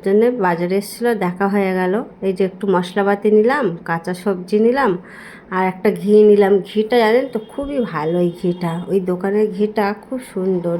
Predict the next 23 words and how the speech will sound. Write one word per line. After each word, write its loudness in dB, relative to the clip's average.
দাম 2
বেশি 0
হলে 2
কেবে -2
ঘিটা -4
কিন্তু -2
দারুণ। -4
এই 4
যে 6
একটু 2
মশলাপাতিগুলো 2
আগের 0
দিয়ে 0
কৌটোগুলো 2
মেজে 4
ঘষে -2
রেখে 0
দিয়েছিলাম, 0
এবার -2
মশলাগুলো -2
ঢেলে -4
গুছিয়ে 0
নিই। 4